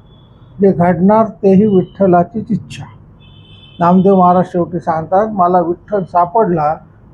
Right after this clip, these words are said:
म्हणून मला आता मृत्यूची भीती वाटत नाही." <clears throat>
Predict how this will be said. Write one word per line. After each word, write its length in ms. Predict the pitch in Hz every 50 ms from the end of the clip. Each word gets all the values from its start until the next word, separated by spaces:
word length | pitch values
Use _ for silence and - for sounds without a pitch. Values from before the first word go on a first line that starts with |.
| -
म्हणून 280 | 156 170 185 202 208 202
मला 240 | 190 165 160 160 160
आता 260 | 160 156 214 202 202
मृत्यूची 680 | 196 185 180 170 - - - 175 160 160 - 196 220
भीती 360 | 214 175 175 - - - 185 165
वाटत 600 | 156 143 139 - - 202 240 - - - - -
नाही." 380 | - - - - - - - - - - - - - - _ - - - - - - - _ -
<clears throat> 400 | - 262 269 254 214 160 143 117